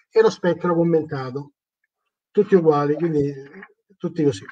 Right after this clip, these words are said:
Molto bene. E sono le stelle principali più luminose, quindi questo si sposa proprio con lo Star Analyzer, è proprio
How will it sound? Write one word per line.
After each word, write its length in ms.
Molto 220
bene. 140
E 80
sono 260
le 80
stelle 300
principali 500
più 80
luminose, 480
quindi 340
questo 300
si 160
sposa 440
proprio 340
con 100
lo 40
Star 220
Analyzer, 640
è 80
proprio 420